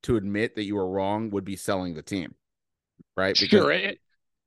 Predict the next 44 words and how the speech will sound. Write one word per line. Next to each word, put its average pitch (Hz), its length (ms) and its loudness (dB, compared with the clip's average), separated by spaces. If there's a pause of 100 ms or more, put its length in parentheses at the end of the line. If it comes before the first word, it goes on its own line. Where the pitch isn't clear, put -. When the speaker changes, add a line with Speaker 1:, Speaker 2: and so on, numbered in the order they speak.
(380)
Speaker 2:
let's 254 420 2
be 370 180 6
clear, 269 300 0
though, 202 180 6
on 165 120 2
the 147 80 2
bottom, 139 260 0
because 143 180 -2
I, 156 200 0
I - 20 -6
think 175 180 -4
this 170 200 -2
is 147 80 -10
maybe 143 260 -4
the 135 80 -6
most 131 220 -6
interesting 127 360 -6
thing 123 160 0
about 117 160 0
the 120 60 -6
Van 117 220 0
Natta 117 180 2
report 107 380 -2
to 110 60 -8
me. 120 120 -4 (300)
The 165 160 4
N 240 100 2
F 285 240 4
L 165 200 6
has 131 220 -4
worked 120 440 -4 (260)
so - 640 0
hard 113 460 0
to 127 120 -8
cover 127 280 -2
for 113 160 -4
this 98 160 -8
guy 110 180 4
over 113 220 2
the 104 80 -4
last 98 360 -6
decade. 95 420 0 (260)
It, 180 240 4 (340)
it's 196 180 6